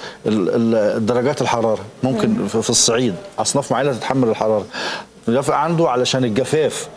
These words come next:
Speaker 2: مم.
Speaker 1: يوافق منطقة الشمال في ال-، قريبة من البحر في، في كفر الشيخ وبتاع، عشان الإصابات بالصدى لازم تكون أصناف مقاومة للصدى، أصناف تكون م-، متحملة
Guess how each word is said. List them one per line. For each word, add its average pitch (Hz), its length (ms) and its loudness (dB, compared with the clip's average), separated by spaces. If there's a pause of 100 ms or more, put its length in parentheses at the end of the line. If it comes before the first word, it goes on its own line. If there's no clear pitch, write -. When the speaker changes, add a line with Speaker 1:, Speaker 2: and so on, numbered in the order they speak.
(120)
Speaker 2:
مم. 240 180 2
Speaker 1:
يوافق 139 200 2
منطقة 135 480 2
الشمال 143 480 2
في 131 120 -4
ال-، 113 640 2
قريبة 143 340 0
من 131 80 4
البحر 117 380 0
في، 113 180 0
في 117 120 -2
كفر 110 320 -2
الشيخ 143 280 0
وبتاع، 139 240 -2 (240)
عشان 117 280 0
الإصابات 131 420 0
بالصدى 143 380 2
لازم 147 200 2
تكون 131 260 -2
أصناف 143 380 -2
مقاومة 139 360 0
للصدى، 131 340 0 (400)
أصناف 147 400 0
تكون 156 320 0
م-، 113 260 2
متحملة 123 680 2